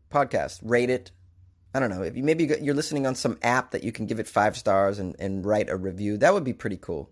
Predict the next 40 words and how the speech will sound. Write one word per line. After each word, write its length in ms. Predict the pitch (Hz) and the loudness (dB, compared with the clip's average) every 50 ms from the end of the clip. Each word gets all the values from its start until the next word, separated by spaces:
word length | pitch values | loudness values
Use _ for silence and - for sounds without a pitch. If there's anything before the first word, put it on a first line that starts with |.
| _ _ | _ _
That 100 | - 123 | -4 -2
would 100 | 131 131 | -2 0
help 140 | 139 110 - | 0 0 0
me 120 | 85 90 | -2 -6
out. 180 | 76 67 - _ _ _ _ _ _ _ _ _ _ _ _ _ _ _ _ _ - | -8 -8 -10 _ _ _ _ _ _ _ _ _ _ _ _ _ _ _ _ _ 2
Tell 160 | - 190 180 | 4 6 6
a 60 | 185 | 6
friend 300 | 180 - 202 196 208 190 | 4 6 4 6 6 4
to 40 | 143 | 2
listen 300 | 120 113 107 - - 92 | 2 2 0 0 -4 -8
to 160 | - 101 85 | -6 -6 -6
it. 140 | 69 - - _ - | -6 -8 -10 _ -4
Tell 160 | - 175 202 | 0 0 0
a 40 | 233 | 0
friend, 260 | 226 - 208 196 180 170 | 2 2 2 2 2 4
"Hey, 320 | 233 285 180 131 104 - - - - _ | 6 8 8 6 6 0 -12 -20 -12 _
here's 180 | - 214 233 220 | -2 0 2 0
a, 80 | 233 240 - _ _ _ _ _ _ _ - | 0 -2 -4 _ _ _ _ _ _ _ -4
here's 160 | - 233 220 | -2 0 0
a 60 | 202 | 0
good 200 | 151 151 175 147 | 2 2 0 0
show 220 | - - - 160 151 | 0 2 4 4 4
you 160 | 147 143 135 | 4 2 0
could 100 | 135 117 | 0 0
listen 260 | 117 120 117 - 110 | 0 -2 -2 -4 -8
to. 100 | - 131 | -6 -4
It's 100 | 139 175 | -2 0
a 60 | 220 - | -2 0
podcast 560 | - - 160 147 147 143 - 139 135 - 139 | 2 6 6 6 6 6 4 2 2 2 -4
you 60 | 127 | -4
can 140 | - 123 120 | -2 0 0
listen 240 | 120 117 - 123 113 | 0 -2 -4 -6 -6
to. 80 | - 113 | -6 -8
It's 100 | 104 - | -8 -6
perfect 420 | - - 151 151 - - 131 - | -2 0 0 2 2 -2 0 4
after 240 | 117 120 117 - 117 | 4 4 4 2 -4
you 60 | 107 | -6
smoke 420 | 104 - - - - 135 127 123 | -6 -6 -8 -4 -2 -2 -2 -2
a 60 | 113 - | -4 -6
fatty." 500 | - - 123 113 110 101 101 90 - | -2 2 4 4 4 2 0 -4 -10